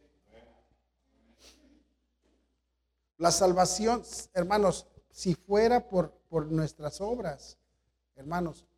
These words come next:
pues no, no la merecemos ni la tendríamos nunca. La salvación es por gracia. Pero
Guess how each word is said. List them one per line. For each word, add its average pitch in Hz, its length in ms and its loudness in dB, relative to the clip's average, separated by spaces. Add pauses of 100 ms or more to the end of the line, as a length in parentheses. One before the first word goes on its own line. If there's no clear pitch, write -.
(360)
pues 143 180 -14
no, 160 180 0
no 180 280 2
la 208 120 6
merecemos 190 720 0
ni 170 160 2
la 147 140 2
tendríamos 170 680 0
nunca. 190 500 -4 (2000)
La 156 80 -4
salvación 170 600 0
es 175 140 0
por 147 260 -4
gracia. 147 560 -8 (1080)
Pero 180 400 4